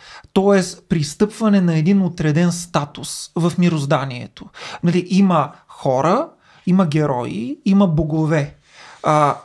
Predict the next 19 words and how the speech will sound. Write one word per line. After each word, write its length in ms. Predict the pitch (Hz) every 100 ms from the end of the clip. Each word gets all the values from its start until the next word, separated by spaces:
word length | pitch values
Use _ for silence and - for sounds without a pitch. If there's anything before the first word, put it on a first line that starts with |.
| _
престъпването, 680 | 165 156 - 214 269 269 233
за 140 | 180 175
което 280 | 190 185
аз 220 | 175 170 156
говоря, 480 | 165 147 180 247 277
е 160 | 269
престъпване, 680 | - 170 147 - 208 269 254
което 640 | - 170 196 180 240 226 -
метаморфозира 920 | 175 170 175 170 165 147 160 175 247
и 160 | 233 190
разрушава 880 | 165 143 147 - 202 220 190 170 190 - - 175
онази 380 | 165 202 214
форма, 380 | 202 190 202 220
в 140 | 180 -
която 300 | 190 196 175
ти 180 | 190
изначално 680 | 190 165 160 147 165 185 185
си 260 | 170 180 160 - - 160
въведен 720 | 139 147 165 160 160 180